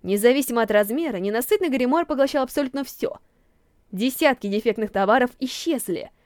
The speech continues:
быстро освободив место на полке. В голове Тео зазвучали непрерывные уведомления,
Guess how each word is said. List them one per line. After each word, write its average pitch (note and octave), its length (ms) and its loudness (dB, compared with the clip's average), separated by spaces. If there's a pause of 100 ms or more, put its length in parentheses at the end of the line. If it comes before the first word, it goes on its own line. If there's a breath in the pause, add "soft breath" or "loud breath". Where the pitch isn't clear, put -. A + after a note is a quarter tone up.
(140)
быстро G4+ 300 0
освободив A#3 400 0
место D#4+ 280 -4
на D#4+ 140 2
полке. D#4+ 540 -4 (640)
В G3 100 -8
голове G3 360 6
Тео B3+ 300 0
зазвучали A3 500 -2
непрерывные C#4 520 2
уведомления, C#4 800 -2